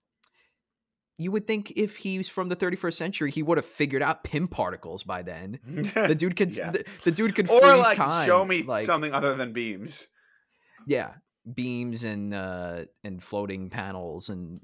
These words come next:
Speaker 1: whatever. But I mean, I mean, ag-, again, it's, I don't wanna knock it either because there's some really cool thread lines. Like, you can tell that, all right, clearly I know just from the design language that the Ten Rings from Shang-Chi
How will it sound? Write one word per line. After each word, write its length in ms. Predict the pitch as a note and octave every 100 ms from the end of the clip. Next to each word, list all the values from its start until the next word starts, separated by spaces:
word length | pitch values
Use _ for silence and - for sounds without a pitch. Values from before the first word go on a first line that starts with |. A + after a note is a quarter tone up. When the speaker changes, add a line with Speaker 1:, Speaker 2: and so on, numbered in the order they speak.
| _
Speaker 1:
whatever. 540 | F#2+ F2 D#2 D2+ C#2 -
But 280 | F2+ D2+ _ _ _ _ _ _ _ -
I 80 | D3
mean, 120 | D#3
I 40 | D3+
mean, 160 | E3+ E3+ -
ag-, 240 | D3 - E3
again, 340 | D#3 D#3+ A2 A#2+
it's, 260 | A2+ - -
I 80 | C3
don't 100 | D3+
wanna 180 | D3 A2
knock 280 | G#2 A#2
it 80 | G2+
either 180 | A2+ G#2
because 280 | F2+ G2 G#2+
there's 180 | G2+ -
some 320 | G2+ F#2 G2
really 380 | A2 A#2+ A2 G2
cool 440 | - A2 G2+ F#2
thread 340 | - G#2 G2+ F#2
lines. 500 | E2 D#2+ E2 F2+ G2
Like, 220 | F2 A2+
you 60 |
can 140 | G#2+ A2
tell 460 | - G#2+ G2+ F#2 E2
that, 200 | F2+ D2+ _ _ _ _ _ -
all 80 | A#2
right, 180 | G2+ -
clearly 400 | - A2+ G#2+ G2
I 80 |
know 440 | G2 G2 F#2+ F#2 - _ _ _ _ _ - B2
just 240 | C3 -
from 160 | C3 A2+
the 80 |
design 480 | G#2 A2 G#2+ G#2 G2+
language 480 | F#2+ F2 F2 F2 -
that 280 | G2 F2 - _ _ _ _ _ _ _
the 100 | A#2+
Ten 260 | - C3 G2
Rings 280 | G2 F2+ -
from 100 | G2+
Shang-Chi 720 | - F#2+ F2 - G2 E2